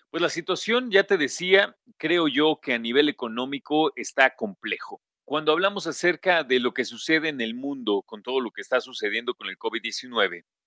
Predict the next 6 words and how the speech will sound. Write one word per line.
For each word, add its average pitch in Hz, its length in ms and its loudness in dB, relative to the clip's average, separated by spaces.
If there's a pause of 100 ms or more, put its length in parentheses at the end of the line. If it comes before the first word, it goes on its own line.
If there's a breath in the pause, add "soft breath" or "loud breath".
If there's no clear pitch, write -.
(640)
pues 123 120 0
obviamente 185 460 6
nadie 147 560 2
se 110 160 -8
quiere 139 180 -8
espantar, 104 640 -6